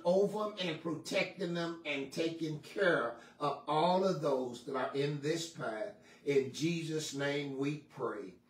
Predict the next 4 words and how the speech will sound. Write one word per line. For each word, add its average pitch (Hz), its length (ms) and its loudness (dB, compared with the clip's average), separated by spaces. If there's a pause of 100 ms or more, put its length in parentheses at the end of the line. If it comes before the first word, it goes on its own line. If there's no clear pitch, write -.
(260)
Amen. 107 840 -4 (680)
Amen, 180 640 6
everyone. 151 640 -2 (1600)
Tonight, 277 720 8